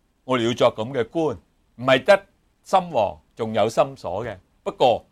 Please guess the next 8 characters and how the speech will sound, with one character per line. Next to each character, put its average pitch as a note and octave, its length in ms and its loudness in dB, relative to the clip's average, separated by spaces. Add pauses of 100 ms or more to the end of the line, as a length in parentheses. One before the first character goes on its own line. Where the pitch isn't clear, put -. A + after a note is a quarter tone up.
(380)
隱 A2+ 360 -6
劣 A#2 220 -4 (100)
顯 G#2+ 220 -10
勝， A2 240 -6 (1080)
劣 D3 260 2
嘅 D#3+ 180 -2
嘢 D3 300 2
呢， E3+ 60 6